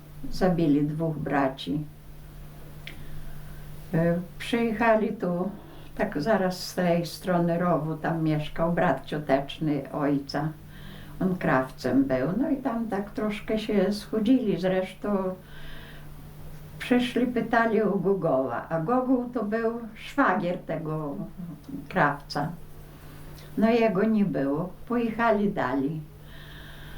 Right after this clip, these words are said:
I tu jechali, a tu zaraz mieszkała siostra ojca. I ten szwagier szedł od tamtego sąsiada i posłyszał, że ktoś jedzie.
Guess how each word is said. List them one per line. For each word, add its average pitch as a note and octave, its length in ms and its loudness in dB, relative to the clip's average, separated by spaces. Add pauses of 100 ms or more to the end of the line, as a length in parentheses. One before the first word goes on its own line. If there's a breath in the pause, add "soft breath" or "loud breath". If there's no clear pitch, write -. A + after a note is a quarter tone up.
(140)
I B3 100 8
tu D4 240 8
jechali, B3 600 4
a C4 140 2
tu C4+ 180 2
zaraz C4 460 0
mieszkała B3 640 0
siostra A3 720 -2
ojca. E3 500 0 (920 loud breath)
I A3 100 4
ten C#4+ 280 8
szwagier C4 600 0
szedł B3 440 0 (500)
od A3+ 340 -2
tamtego A3 560 2
sąsiada C#3 760 -2
i C#3+ 100 -4
posłyszał, G#3+ 800 0
że D#3+ 320 2 (1700 loud breath)
ktoś A#3 460 2
jedzie. A3+ 680 4